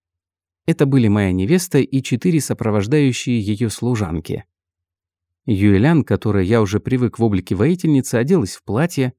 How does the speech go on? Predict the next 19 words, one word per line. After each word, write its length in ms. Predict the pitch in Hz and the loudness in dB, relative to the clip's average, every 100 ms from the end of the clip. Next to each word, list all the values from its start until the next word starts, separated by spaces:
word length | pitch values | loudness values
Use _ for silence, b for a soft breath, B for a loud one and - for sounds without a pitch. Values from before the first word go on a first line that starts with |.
| _ _ _ | _ _ _
уложила 400 | 113 107 98 92 | 0 0 2 0
волосы 420 | 90 120 156 - | 2 0 0 -2
в 60 | 160 | -4
сложную 400 | - 151 131 127 | 0 0 2 2
прическу 480 | 131 123 131 - 123 | 0 -2 -4 -2 -2
и 40 | |
выдрузила 540 | 113 104 101 92 160 156 | 0 2 2 2 0 0
поверх 380 | 101 113 123 | 0 -2 -2
этого 260 | 120 107 101 | -4 -4 -6
какую-то 440 | - - 120 107 | -6 -6 -2 -2
ажурную 600 | - 110 92 120 127 110 90 | -4 -4 -2 -2 0 0 0
конструкцию 760 | 92 90 - 156 - 135 127 | -4 -4 -4 -6 -4 -2 -2
из 160 | 131 117 | -2 -2
металлических 720 | 110 98 101 - 98 - 92 | 0 0 -4 -4 -10 -8 -10
цветов. 500 | - 95 - - - _ _ _ _ _ _ _ _ _ _ | -10 -8 -8 -10 -20 _ _ _ _ _ _ _ _ _ _
И 240 | 120 117 107 | -4 -2 -2
без 240 | 110 - | -4 -4
того 300 | 120 113 92 | -4 -2 -4
красивая, 800 | - - - 90 - - - - | -4 -8 -8 -8 -8 -8 -10 -18